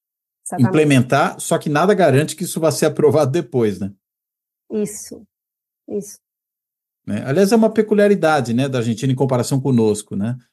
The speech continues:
Speaker 2: Porque, na verdade, você tem essa, quer dizer, a gente aqui também tem, o presidente começa o seu mandato sem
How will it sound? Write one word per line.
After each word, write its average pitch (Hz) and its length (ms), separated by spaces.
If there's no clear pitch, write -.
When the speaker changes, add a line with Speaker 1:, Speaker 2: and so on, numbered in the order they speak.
Speaker 2:
Porque, 123 460
na 123 100
verdade, 120 560
você 139 340
tem 147 320
essa, 131 720
quer 180 80
dizer, 110 220
a 123 80
gente 196 180
aqui 208 160
também 214 280
tem, 156 260
o 120 60
presidente 127 580
começa 135 480
o 131 40
seu 135 140
mandato 127 420
sem 143 420